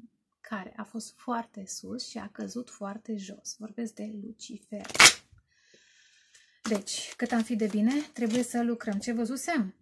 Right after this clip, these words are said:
Hmm, cavalerul de cupe. Și începusem să amestec în fața voastră. Cavalerul de cupe, nevoia de a împărtăși emoțiile, de a le exprima. Văd și temperanța, vindecare, echilibru,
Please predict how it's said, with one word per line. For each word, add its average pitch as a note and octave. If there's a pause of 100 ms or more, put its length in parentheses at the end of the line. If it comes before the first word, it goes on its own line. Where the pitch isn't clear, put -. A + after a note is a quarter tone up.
Hmm, D#4+
cavalerul D#4+
de D#4
cupe. -
Și -
începusem A#3
să A3
amestec G3+
în G3+
fața G3
voastră. F#3
Cavalerul A3+
de G3+
cupe, -
nevoia B3
de G#3
a A3
împărtăși A3
emoțiile, G#3+
de A3
a G#3
le G3
exprima. A3+ (140)
Văd A#3+
și A3
temperanța, G3+
vindecare, G#3
echilibru, G#3+